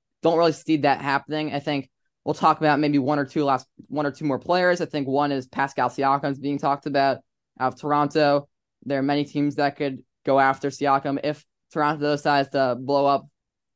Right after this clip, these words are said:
his future <laughs> after developing him for the past, what, four or five years.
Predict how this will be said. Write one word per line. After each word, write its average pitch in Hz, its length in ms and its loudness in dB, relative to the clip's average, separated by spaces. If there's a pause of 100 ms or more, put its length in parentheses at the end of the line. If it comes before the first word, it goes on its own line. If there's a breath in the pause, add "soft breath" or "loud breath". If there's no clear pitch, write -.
his 147 140 -8
future 160 380 0
<laughs> 151 140 2
after 143 460 -4 (580)
developing 143 480 0
him 139 360 -6 (640)
for 151 60 -4
the 143 60 -2
past, 135 400 -4
what, 139 200 -4
four 143 160 -2
or 135 40 0
five 135 220 -2
years. 131 380 -4